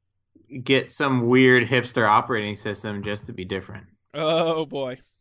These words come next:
Speaker 2: That's
Speaker 1: <laughs>
Speaker 2: I feel like that always works out perfectly.
Speaker 1: Yeah. Colby has never regretted doing that. Like that time his phone couldn't make phone calls or receive texts.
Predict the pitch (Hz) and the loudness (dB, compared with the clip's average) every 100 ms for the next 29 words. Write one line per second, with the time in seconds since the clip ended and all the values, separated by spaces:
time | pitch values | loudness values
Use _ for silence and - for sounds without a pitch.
0 | - - _ - - 196 - 190 147 196 | -20 -20 _ -6 -2 -2 0 -2 -2 -6
1 | - 147 - _ _ _ _ _ 175 196 | -6 -10 -12 _ _ _ _ _ -8 -2
2 | 202 185 185 180 180 165 160 156 - 147 | 0 4 6 6 4 2 -4 -4 -2 -2
3 | 131 156 143 - 131 135 _ _ _ _ | -2 -4 -4 -8 -10 -12 _ _ _ _
4 | _ _ 156 175 180 143 - _ _ _ | _ _ -4 0 2 0 -2 _ _ _
5 | _ - 180 185 170 147 139 135 139 117 | _ -8 -2 0 -2 -4 -4 -2 -2 -4
6 | 107 104 101 101 98 98 98 95 - _ | -4 -4 -4 -6 -8 -8 -10 -10 -12 _
7 | _ _ _ _ _ _ _ _ _ _ | _ _ _ _ _ _ _ _ _ _
8 | - 135 151 147 143 139 139 147 131 - | -2 0 2 -2 0 0 0 -2 -6 -4
9 | 127 123 127 131 127 123 120 117 113 113 | -2 0 -2 -2 -2 -2 -4 -4 -2 -2
10 | 113 117 113 117 113 110 113 110 127 117 | 0 2 2 0 -2 0 0 0 0 0
11 | - 165 - - - | 0 -2 -2 -6 -8